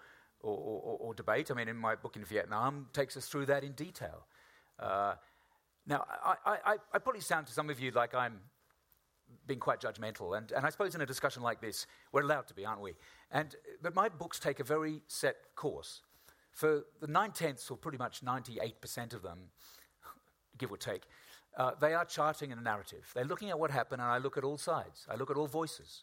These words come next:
I look at the left and the right. I look at Japanese and Australians in Kokoda. Some reviewers didn't like that. Um, and you look at what's happening. You take the story forward with a sort of symphony of voices, and you try to bring that together as a narrative. But in my last chapter, I think I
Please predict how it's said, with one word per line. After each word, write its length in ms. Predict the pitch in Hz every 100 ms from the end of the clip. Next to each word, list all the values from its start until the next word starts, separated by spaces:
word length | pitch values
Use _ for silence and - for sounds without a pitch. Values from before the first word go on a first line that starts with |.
| _ _ -
I 20 |
look 120 | 120 135
at 60 |
the 40 | 127
left 240 | 127 127 131
and 60 |
the 80 | 123
right. 340 | 113 143 - - - -
I 40 |
look 160 | 120 123
at 80 | 120
Japanese 580 | 127 - 127 123 127 - _ _ _ -
and 180 | 117 120
Australians 480 | - 131 117 135
in 80 | 117
Kokoda. 460 | 123 120 113 110 165 208 _ -
Some 200 | 147 131
reviewers 320 | 117 117 123
didn't 200 | 127 107
like 200 | 107 -
that. 240 | 139 - - - - - - - -
Um, 500 | 113 110 110 110 107 - -
and 100 | 139
you 60 |
look 160 | 147 139
at 60 | - - _
what's 240 | 147 156 147
happening. 340 | 120 - 110
You 80 | 127
take 220 | - 185
the 80 | 220
story 240 | 190 170
forward 440 | 147 135 120 123 - - _ _ _ -
with 140 | 131
a 100 | 131
sort 160 | 120 170
of 80 | 135
symphony 400 | - 185 151 151
of 80 | 123
voices, 460 | 117 113 120 113
and 120 | 123 110
you 80 |
try 240 | 107 123 123
to 200 | 127 113 - _ _ _ _ _ _ -
bring 140 | 175 202
that 120 | 156
together 320 | 127 131 123
as 100 | 110
a 40 |
narrative. 420 | 104 95 87 82 -
But 100 | 160
in 120 | 165
my 120 | 156 156
last 280 | 180 196 -
chapter, 400 | 120 - 104 113
I 60 |
think 140 | 127
I 40 | 151